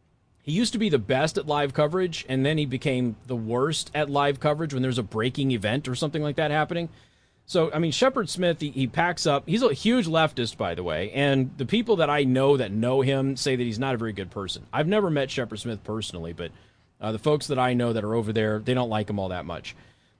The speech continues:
So he leaves, he goes to C N B C, and everybody's like, "Well, that's a better fit. You know, you're, you're a liberal, go to C N B C. Nothing wrong with that." So he goes to C N B C.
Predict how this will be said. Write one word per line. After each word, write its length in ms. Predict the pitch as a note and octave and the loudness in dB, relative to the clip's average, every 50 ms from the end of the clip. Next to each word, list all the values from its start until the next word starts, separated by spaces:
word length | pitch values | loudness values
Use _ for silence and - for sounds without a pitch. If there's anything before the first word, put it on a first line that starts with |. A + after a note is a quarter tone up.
| _ _ | _ _
So 340 | - E3 D#3 D3+ D3 C#3+ - - - _ | 2 4 4 4 4 2 -2 -10 -20 _
he 200 | _ - F#3 F#3 | _ -4 -2 0
leaves, 520 | E3+ G3+ B3+ B3+ A3 F#3+ E3+ D#3+ D3+ C3+ | 2 2 2 2 2 0 0 -2 -2 -2
he 80 | F3 F3 | -2 0
goes 240 | D3+ F3 G#3 G#3+ F3 | 2 2 2 2 2
to 100 | G3 E3 | 0 -2
C 260 | - - G3 F#3 E3+ | -2 -2 0 0 2
N 140 | E3 D#3 D3+ | 2 2 2
B 160 | C#3+ C#3+ B2+ | 0 0 -2
C, 360 | - - A3 G3 A#2+ G2 F2 | 2 4 4 4 4 2 -2
and 80 | A2+ C#3+ | -4 -2
everybody's 240 | E3+ F3+ E3+ D3+ D3 | -2 0 0 0 -2
like, 120 | D3+ C#3+ | -2 -2
"Well, 160 | A3 A#3 - | -4 -6 -6
that's 220 | - C3+ E3+ - D#3+ | -6 -6 -6 -4 0
a 40 | |
better 180 | C#3 E3+ F3+ E3+ | 0 2 2 0
fit. 320 | - - A#3 A#3+ F3 A#2 - - G#2+ | 2 6 6 6 6 4 -4 -10 -10
You 120 | G#2 A2+ C3 | -8 -6 -6
know, 140 | D3 - - | -6 -6 -6
you're, 360 | C3 B2+ C#3 C#3 C3+ C3 C3 A#2+ G#2+ | -2 2 2 4 4 2 0 -4 -6
you're 180 | A2 B2+ D3+ F3+ | -2 0 0 2
a 40 | |
liberal, 440 | E3+ C#3+ B2+ C#3+ D3+ F3+ F#3+ F3+ E3 - - - - B2 C#3+ D3 C3 B2+ | 2 2 2 2 2 0 0 -2 -6 -10 -16 -20 -20 -20 -20 -20 -18 -12
go 140 | - A2+ B2 | -8 -6 -4
to 60 | D3 | -4
C 180 | - - C3 C#3+ | -2 0 0 0
N 60 | E3 | 0
B 80 | F3+ D#3 | 0 -2
C. 220 | - A#3+ C4 G#3 | -2 -4 -4 -4
Nothing 200 | F#2 G2+ B2 F#3+ | -4 -4 -4 -2
wrong 160 | G#3 D3 B2 | 0 0 0
with 100 | A#2 G#2 | -2 -2
that." 240 | - G#2+ C#3+ G3+ - - - _ _ _ _ _ _ _ _ _ _ _ _ _ _ | -2 0 0 -2 -2 -6 -12 _ _ _ _ _ _ _ _ _ _ _ _ _ _
So 140 | - - D3 | -4 0 0
he 80 | C#3+ C#3+ | 2 2
goes 260 | E3 G3+ C4 C4+ G3+ | 2 2 2 0 0
to 60 | G3+ | -2
C 220 | - - G#3 F#3+ F#3+ | -4 -2 0 0 0
N 80 | F3 | 0
B 120 | D3+ D3 B2+ | 0 -2 -2
C. 420 | - - E3+ D3 A#2+ A2 G2 - | -2 0 2 2 0 0 -2 -6